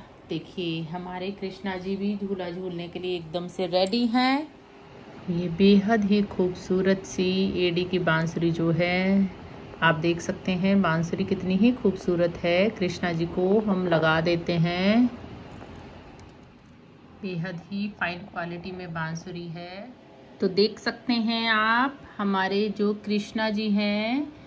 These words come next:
और हमारी राधा रानी हैं, बेहद ही खूबसूरत जो है इन्होंने अपना श्रृंगार कराया है। बहुत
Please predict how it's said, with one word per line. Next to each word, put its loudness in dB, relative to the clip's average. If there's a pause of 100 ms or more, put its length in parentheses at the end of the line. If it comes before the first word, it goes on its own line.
(220)
और 2
हमारी 0
राधा 0
रानी -2
हैं, -4 (120)
बेहद -4 (100)
ही -6 (120)
खूबसूरत -6
जो -6
है -4
इन्होंने -6
अपना -4
श्रृंगार -4
कराया -2
है। 0 (1900)
बहुत -4